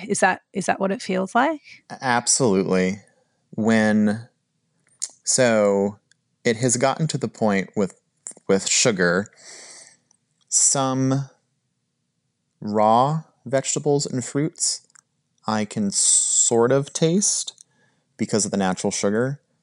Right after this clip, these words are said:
Speaker 2: The moment they're cooked, they all taste the same, and it just tastes bland. I constantly have a metallic taste in my mouth.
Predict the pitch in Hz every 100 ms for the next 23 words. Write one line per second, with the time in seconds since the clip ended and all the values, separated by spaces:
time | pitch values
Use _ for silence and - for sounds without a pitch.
0 | _ - 104 98 107 104 98 - - 113
1 | - - - - _ - 98 92 85 -
2 | 92 - - - - 113 - - 98 87
3 | 87 - - 92 - - - 50 - -
4 | - _ _ _ _ _ _ _ _ _
5 | _ _ _ _ _ _ _ _ _ _
6 | - 117 117 113 113 113 113 113 113 -
7 | _ _ _ _ _ _ _ _ _ _
8 | - 139 143 - - 104 98 98 101 92
9 | 98 92 - 98 92 87 - 92 - 82
10 | 101 - - 117 -